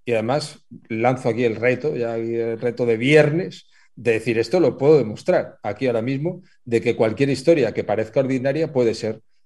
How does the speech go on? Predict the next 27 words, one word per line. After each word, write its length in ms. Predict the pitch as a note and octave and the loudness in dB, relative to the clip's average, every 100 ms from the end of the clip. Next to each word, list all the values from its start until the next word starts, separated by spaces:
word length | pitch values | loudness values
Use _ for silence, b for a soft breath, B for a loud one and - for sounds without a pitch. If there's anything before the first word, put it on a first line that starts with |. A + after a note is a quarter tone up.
| _ _ - | _ _ -4
eh, 220 | G#2 G#2 | -2 -2
extraordinaria 680 | A2+ - A2+ A2 A2 A2 G#2 | -4 0 0 2 0 -2 -2
y 40 | G#2+ | -2
puede 240 | B2+ C3+ | 0 2
calar 320 | C#3 C3 C#3+ | 4 4 4
en 100 | B2 | 2
la 100 | A#2 | -2
mente 260 | A#2 A#2 A2+ | -4 -4 -4
de 80 | A2 | -4
la 100 | G#2 | -6
gente. 420 | A#2 G2+ G#2+ - | -8 -8 -10 -2
Ese 200 | F3+ D3+ | -2 0
es 80 | C3 | -4
el 60 | A2+ | -4
buen 180 | A2 | -4
storytelling. 520 | G#2+ - G#2 F#2+ F#2+ G2+ | -4 -4 -4 -6 -10 -6
Entonces, 300 | A2+ B2+ - | -6 -6 -6
lo 120 | C#3 | -4
primero 200 | B2+ D#3 | 0 2
que 40 | F3+ | 4
tenemos 200 | D3+ B2+ | 2 0
que 60 | |
hacer 160 | C#3 E3+ | -2 -2
es 80 | C#3 | -2
quitarnos 420 | C3 C#3 C3 A2+ | -2 0 -2 -4
el 100 | A#2 | -4
complejo 540 | A#2+ A2+ D3+ D3 F2 | -4 -2 -2 -2 -8